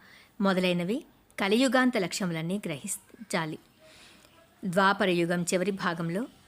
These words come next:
పశ్చిమ సముద్రంలోని ఒక ద్వీపంలో కలియుగమునకు అధిపతి అయిన కలిపురుషుడు ఘోరమైన తపస్సు చేశాడు.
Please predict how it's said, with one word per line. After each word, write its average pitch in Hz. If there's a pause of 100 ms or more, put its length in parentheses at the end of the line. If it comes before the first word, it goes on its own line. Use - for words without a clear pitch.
(380)
పశ్చిమ 233
సముద్రంలోని 190
ఒక 170
ద్వీపంలో 190 (480)
కలియుగమునకు 226
అధిపతి 226
అయిన 190
కలిపురుషుడు 196 (420)
ఘోరమైన 220
తపస్సు 190
చేశాడు. 175